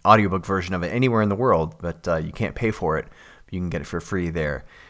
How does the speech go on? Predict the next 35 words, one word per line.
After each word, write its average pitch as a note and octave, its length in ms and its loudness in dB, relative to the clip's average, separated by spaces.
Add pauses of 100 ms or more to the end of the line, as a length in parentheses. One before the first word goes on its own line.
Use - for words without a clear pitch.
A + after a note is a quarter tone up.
And G#2 120 -2
I - 20 4
hope A2+ 180 4
you're G#2 160 0
also G2+ 300 4
checking F#2+ 340 -4
out F2 220 -2
jimheskett F#2 480 -6
dot D#2+ 240 -2
com F2+ 300 2
forward E2+ 260 -4
slash D2+ 240 -6
contest, - 760 0 (180)
uh, D#2+ 400 0
to E2 160 -12
see E2+ 220 -6
what D#2+ 180 -6
you E2+ 140 -6
can E2+ 180 -6
win F2 140 -4
for - 100 -14
free. A#2+ 280 -2 (680)
Anyway, C#3 460 4
um, A#2 500 2 (520)
gotta D3 180 0
make C3 280 0
this B2 320 -2
today's B2+ 360 0
episode A#2 440 0
kinda A2+ 160 0
short A2 240 -2
and G#2 80 -4
sweet F3+ 360 -4
'cause, G#2 180 -2
uh, G2+ 80 2